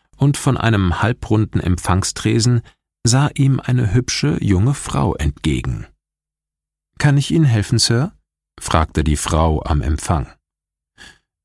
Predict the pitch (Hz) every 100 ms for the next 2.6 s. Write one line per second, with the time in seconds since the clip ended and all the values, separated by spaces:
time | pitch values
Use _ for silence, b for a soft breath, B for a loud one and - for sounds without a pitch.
0 | _ - 180 185 170 - - 202 - 113
1 | 90 80 - - 50 50 - - - -
2 | - 123 127 107 87 80